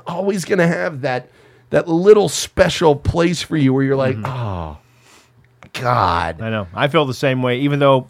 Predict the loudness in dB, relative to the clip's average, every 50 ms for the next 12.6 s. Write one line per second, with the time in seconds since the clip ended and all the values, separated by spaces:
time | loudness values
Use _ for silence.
0 | -6 -4 -4 -4 -4 -4 -4 -4 -6 _ _ -20 _ -20 -20 _ _ _ _ -4
1 | -2 -2 -2 -2 -2 0 0 0 0 0 -4 -6 -6 -6 -6 -4 -6 -4 -4 -6
2 | -8 -8 -8 -4 -2 0 0 0 -2 -4 -6 _ _ _ _ _ _ _ _ _
3 | _ _ -4 0 0 2 4 4 4 2 2 0 0 2 0 0 0 _ _ -12
4 | -4 0 0 0 0 0 -8 -10 -10 -8 -4 -2 -2 0 0 -2 -4 -6 -8 -8
5 | -8 -8 -8 -8 -10 -12 -14 -16 _ _ _ _ _ _ _ _ _ _ _ _
6 | _ _ _ _ _ _ _ -20 -20 _ _ _ _ -12 -10 -10 -8 -8 -10 -8
7 | -10 -12 -14 -18 -20 -20 -16 -6 -2 -2 -2 -2 -2 -4 -4 -2 0 0 2 2
8 | 4 4 4 2 0 -2 -4 -8 -4 -4 -4 -4 -4 -12 -8 -4 -2 -2 -2 -2
9 | 0 0 0 0 -2 -4 -6 -4 -2 -2 -2 -2 -2 -4 -4 -4 -2 -4 -6 -8
10 | _ _ _ _ _ _ _ -20 -20 _ _ _ _ _ -10 -4 -2 0 0 2
11 | 0 0 -2 -2 -2 -4 -6 -6 -6 -4 -4 -4 -4 -4 -6 -8 -12 _ _ _
12 | _ _ _ -20 -10 -6 -4 -4 -4 -6 -10 -16